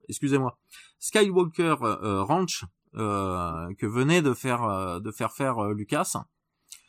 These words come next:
Et ils se sont grandement inspirés, mais ça, euh, voilà, si vous connaissez un petit peu Maniac Mansion, c'est très très connu. Il s'est grandement inspiré de, euh, de l'architecture, euh, autant extérieure qu'intérieure du, euh, du manoir pour faire le, ben, le manoir dans Maniac Mansion.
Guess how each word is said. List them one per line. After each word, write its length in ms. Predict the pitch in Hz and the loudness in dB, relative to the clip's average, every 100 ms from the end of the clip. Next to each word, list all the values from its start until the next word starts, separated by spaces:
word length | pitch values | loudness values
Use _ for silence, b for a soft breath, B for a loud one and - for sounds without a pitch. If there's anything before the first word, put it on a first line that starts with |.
| B B - | B B 6
Et 60 | 160 | 8
ils 140 | 156 | 8
se 120 | - | 4
sont 380 | 120 160 175 147 | 0 0 0 -2
grandement 720 | 90 92 143 147 135 127 160 | -4 0 2 4 4 4 4
inspirés, 480 | 143 - - 101 127 | 4 0 -4 0 2
mais 120 | 131 | 2
ça, 280 | 98 117 117 | 0 0 2
euh, 100 | 95 | 0
voilà, 240 | 85 98 107 | -2 -4 -6
si 140 | - | -8
vous 60 | 101 | -12
connaissez 300 | 101 101 101 | -8 -8 -6
un 80 | 101 | -8
petit 140 | - | -8
peu 100 | 117 | -8
Maniac 260 | 110 101 - | -6 -6 -8
Mansion, 300 | 98 - 120 | -10 -6 -6
c'est 140 | - | -6
très 160 | - 101 | -8 -8
très 160 | - | -8
connu. 300 | 98 92 135 160 B B B | -6 -4 -4 -8 B B B
Il 100 | - | -4
s'est 240 | 120 151 151 | 0 4 4
grandement 720 | 110 113 151 143 135 151 139 | 2 2 4 4 4 2 2
inspiré 580 | 117 - 110 113 143 139 | 0 -4 -4 0 0 0
de, 120 | 113 | 0
euh, 720 | 120 123 120 95 90 90 80 69 - - - _ _ _ _ _ - | 0 0 0 0 -2 -4 -6 -8 -14 -18 -20 _ _ _ _ _ -18
de 260 | 135 117 | -6 2
l'architecture, 920 | 147 147 - 135 135 - 147 151 147 123 | 4 4 2 -2 -2 -2 0 2 2 2
euh, 440 | 107 107 98 98 - | 0 0 0 -2 0
autant 320 | 143 131 160 | 2 4 2
extérieure 480 | 143 - 127 139 - | 2 2 4 4 2
qu'intérieure 640 | 135 120 117 120 151 156 | -2 0 0 2 4 2
du, 380 | 139 120 110 110 | 0 -6 -4 -2
euh, 200 | 101 101 | -2 -4
du 160 | 104 120 | -4 -2
manoir 640 | 120 127 147 165 131 104 | 0 2 2 2 2 -2
pour 180 | - 110 | -4 -10
faire 340 | - 143 147 135 | -2 2 4 2
le, 300 | 110 110 98 | 0 -2 -4
ben, 220 | 95 123 | -2 0
le 240 | 113 156 | 4 4
manoir 640 | 143 120 110 120 135 107 | 2 0 0 2 2 0
dans 180 | 95 123 | 0 0
Maniac 260 | 127 107 - | -2 -6 -8
Mansion. 320 | 107 - - | -10 -10 -14